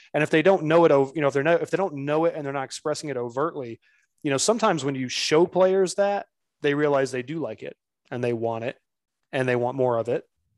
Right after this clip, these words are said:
because there's benefits that come along with it. And once they see those benefits, like, "Oh, I get it now. Yeah, yeah, no, like, ride my ass. Like, I wanna, I, I wanna do well.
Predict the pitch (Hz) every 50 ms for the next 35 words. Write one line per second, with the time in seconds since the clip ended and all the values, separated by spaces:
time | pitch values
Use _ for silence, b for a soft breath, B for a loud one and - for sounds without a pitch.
0 | _ - - 139 - 151 147 135 120 131 139 131 131 123 117 - - - 143 147
1 | 139 - - 123 - - 143 135 - 143 127 127 139 180 226 190 139 123 117 110
2 | 117 127 131 131 135 - 135 123 - - - 185 170 147 127 123 110 147 165 196
3 | 180 - 131 - - 135 120 - - 156 170 170 160 135 123 120 123 127 170 185
4 | 175 147 131 135 123 120 117 117 113 _ B B B B B B B B 151 156
5 | 156 151 151 139 139 156 175 156 135 131 120 117 110 120 131 147 156 151 151 151
6 | 143 151 175 165 117 110 - - 131 120 127 131 131 139 139 135 127 123 127 -
7 | - 143 143 131 139 143 151 160 147 127 127 135 175 175 139 120 113 - -